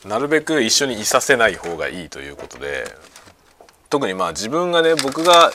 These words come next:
家に、まあ、いてもさ、その在宅で仕事してると部屋に入ってるじゃないですか。で、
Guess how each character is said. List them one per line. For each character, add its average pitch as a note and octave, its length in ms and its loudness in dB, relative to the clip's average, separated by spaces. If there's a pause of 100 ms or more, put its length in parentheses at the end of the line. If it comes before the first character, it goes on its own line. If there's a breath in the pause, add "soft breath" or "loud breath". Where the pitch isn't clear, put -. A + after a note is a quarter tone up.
(120)
家 D3+ 240 0
に、 G2+ 320 -8 (320)
ま A#2 100 -6
あ、 A2 40 -2
い G2+ 120 -6
て D3 100 4
も G2+ 120 -4
さ、 C#2 260 -4
そ E2+ 140 -14
の E2 100 -14
在 B2 240 0
宅 D3+ 200 -2
で C3 40 -6
仕 - 180 -6
事 D#3 220 -4
し - 100 -6
て D#3 120 -2
る C#3+ 100 -4
と E2 420 -6
部 B2 60 -6
屋 D3 140 2
に G2 180 -6 (400)
入 - 140 -2
っ - 20 -10
て - 140 -8
る D2 40 -10
じ D2 40 -8
ゃ D2 60 -2
な - 40 -
い C#2 60 -12
で - 0 -
す - 100 -16
か。 B1+ 160 -12 (920 soft breath)
で、 G2 220 -6